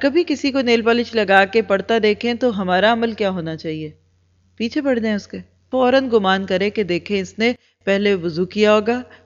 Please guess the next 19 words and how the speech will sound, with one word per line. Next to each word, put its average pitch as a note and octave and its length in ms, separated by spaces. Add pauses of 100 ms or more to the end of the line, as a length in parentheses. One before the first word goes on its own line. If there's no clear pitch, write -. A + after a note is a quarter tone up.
(100)
پھر C4+ 120
نیل G#3+ 200
پالش F3+ 360
لگائی F3 320
ہوگی، F#3 320 (260)
اور A#3 120
اب B3+ 140
جب A3+ 200
یہ G3+ 120
جائے F3+ 340
گا G3 80
تو F#3+ 140
یہ F3+ 120
اتار E3+ 320
کے G3 180
پھر G3 200
نماز D#3 360
پڑھے D3 280
گا۔ D#3 80